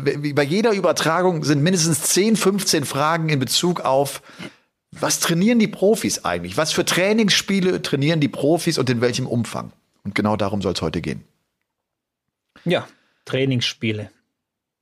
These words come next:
Speaker 1: Wie
Speaker 2: Oder
Speaker 1: viele
Speaker 2: auch
Speaker 1: Training-,
Speaker 2: die
Speaker 1: wie viele Trainingsspiele hast du so? Wenn du, wenn, wenn, äh, b-, betreibst du auch regelmäßig? S-, ist das, das ein, zwei oder sind das eher fünf, sechs, sieben verschiedene Spiele?
Speaker 2: Das ist so eine gute Handvoll, würde ich mal sagen, die ich regelmäßig, äh,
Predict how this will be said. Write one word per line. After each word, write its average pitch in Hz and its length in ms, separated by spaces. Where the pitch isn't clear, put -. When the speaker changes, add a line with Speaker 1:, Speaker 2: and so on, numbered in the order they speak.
Speaker 1:
Wie 175 100
Speaker 2:
Oder 170 80
Speaker 1:
viele 175 180
Speaker 2:
auch 165 40
Speaker 1:
Training-, 160 380
Speaker 2:
die 139 60
Speaker 1:
wie 208 120
viele 220 200
Trainingsspiele 196 760
hast 180 240
du 143 60
so? 95 340
Wenn 123 220
du, 139 140
wenn, 143 200
wenn, 143 140
äh, 135 100
b-, 143 480
betreibst 143 560
du 156 80
auch 127 200
regelmäßig? 110 640
S-, 170 80
ist - 280
das, 139 220
das 127 220
ein, 147 320
zwei 156 540
oder 160 120
sind 156 160
das 165 140
eher 147 220
fünf, 156 340
sechs, 127 320
sieben 139 300
verschiedene 104 540
Spiele? - 300
Speaker 2:
Das 143 120
ist - 80
so 175 40
eine 165 140
gute 147 280
Handvoll, 139 380
würde 131 140
ich 127 60
mal 131 120
sagen, 127 220
die 120 60
ich 117 80
regelmäßig, 139 760
äh, - 340